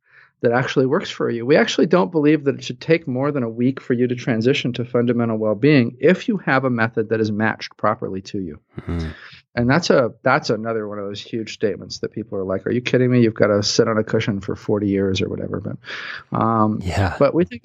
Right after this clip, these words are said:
Speaker 1: that there's primarily a psychological matching thing. And so,
Speaker 2: Mm.
Speaker 1: like, for instance, in the T M community, when you think about,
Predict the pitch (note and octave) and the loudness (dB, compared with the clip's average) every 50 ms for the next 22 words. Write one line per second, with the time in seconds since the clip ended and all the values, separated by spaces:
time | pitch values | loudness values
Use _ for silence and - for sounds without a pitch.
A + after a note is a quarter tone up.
0 | G3+ F3+ - D3 C#3+ D3+ D#3+ D3 C#3+ - - _ - E3+ D3+ C#3+ C#3+ D#3 F#3 G#3+ | -10 -2 0 0 4 4 4 4 4 0 -4 _ -4 -2 0 0 2 2 4 4
1 | G3+ F3 C#3+ C3 - - C#3 C#3 - C#3 C3+ B2+ C3 B2+ C#3 - C3 B2 B2+ B2+ | 4 4 2 2 2 2 0 2 2 2 2 2 2 0 -4 -8 -8 -6 -4 -4
2 | D3+ F3+ - - - A#2+ - - A2 A2+ A#2+ A#2 A#2 G#2+ A2 G2+ G2+ G2 F#2 E2+ | -4 -4 -6 -8 -12 -12 -12 -14 -16 -14 -14 -10 -4 0 4 4 4 4 4 0
3 | E2 D#2+ D#2 - - - F#3 F#3+ - - G#3+ - - - - G#3 F3+ - F3 D#3 | -2 -4 -8 -10 -6 -4 -4 -4 -2 2 2 2 2 2 -2 -2 0 2 2 2
4 | D3+ D3+ - - G3 G#3 A#3+ A#3+ - F#3+ D3+ C3+ B2+ B2+ C3 B2+ C3 C3+ C3 C3 | 0 0 2 2 2 2 2 2 2 2 2 4 4 4 4 2 2 0 0 0
5 | F3+ E3+ E3+ D3 C3+ C3 B2 B2 B2 - | 0 0 0 0 2 2 2 2 0 -4